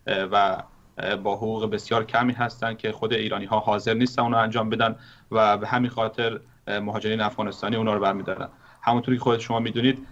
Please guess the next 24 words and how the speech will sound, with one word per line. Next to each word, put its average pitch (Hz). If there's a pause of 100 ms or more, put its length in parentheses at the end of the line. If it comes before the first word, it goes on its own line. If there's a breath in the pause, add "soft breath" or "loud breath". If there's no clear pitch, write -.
(140)
در 113
ایران، 123
اه، 110
ما 120
محدودیت 113
انتخاب 117
شغل 123
داریم 110
برای 104
مهاجرین 101
افغانستانی 101
و، 101 (320 loud breath)
اه، 104
اونها 104
حق 117
ندارن 120
که 110 (200)
شغل 113
دلهای، 110 (140)
دلخواه 117
خودشون 113
رو 107
انتخاب 104
بکنن. 95